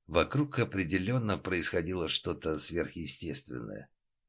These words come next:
Поэтому несколько обеспокоенный Малк воткнул лопату в землю, встал поустойчивее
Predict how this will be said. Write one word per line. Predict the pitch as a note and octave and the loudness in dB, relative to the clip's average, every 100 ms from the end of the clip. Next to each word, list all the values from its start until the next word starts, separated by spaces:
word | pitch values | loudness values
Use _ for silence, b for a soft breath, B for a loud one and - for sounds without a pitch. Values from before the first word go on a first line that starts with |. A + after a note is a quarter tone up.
| _ _ _ _ _ _ _ | _ _ _ _ _ _ _
Поэтому | G2 D3 C3+ C#3 B2 | 0 2 2 2 4
несколько | A#2 B2+ - G#2 G2+ | 6 8 8 4 2
обеспокоенный | F#2+ G2 - G#2 - A2 F#2+ F#2+ | 4 6 6 4 2 0 2 2
Малк | A#2+ A#2+ C2+ | 4 2 2
воткнул | E2+ F2 - F#2+ E2 | 0 0 0 -2 2
лопату | E2 E2 E2+ F2 | 2 2 -2 -2
в | D#2+ | 0
землю, | D#2 A2+ G2 D2 | 2 2 0 4
встал | - - E2 - | 4 6 2 2
поустойчивее | E2 D2+ - G#2 G2 - E2 C#2+ - | -2 0 2 2 4 2 2 -2 -2